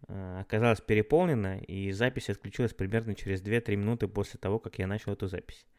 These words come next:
Э, вы, наверное, можете предположить, в каком состоянии я находился в тот момент. И, естественно, никакого желания записывать на тот момент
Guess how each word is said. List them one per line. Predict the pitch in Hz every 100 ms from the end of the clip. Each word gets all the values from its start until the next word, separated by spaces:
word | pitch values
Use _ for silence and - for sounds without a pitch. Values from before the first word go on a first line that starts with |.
| _ - - - - - - - -
Э, | - 92 95 92
вы, | 95 139
наверное, | 135 123 123 - - - -
можете | 123 131 104 98
предположить, | - 107 - 101 104
в | -
каком | - 107
состоянии | 98 - 113 107 101
я | 98
находился | 98 101 101 - 98
в |
тот | 101 98
момент. | 104 117 180 - -
И, | 98
естественно, | 92 - 117 -
никакого | 92 104 110 110 110
желания | 98 101 104 101 95 92 -
записывать | 98 98 104 - 95 -
на | 110
тот | 113 101
момент | 110 117 98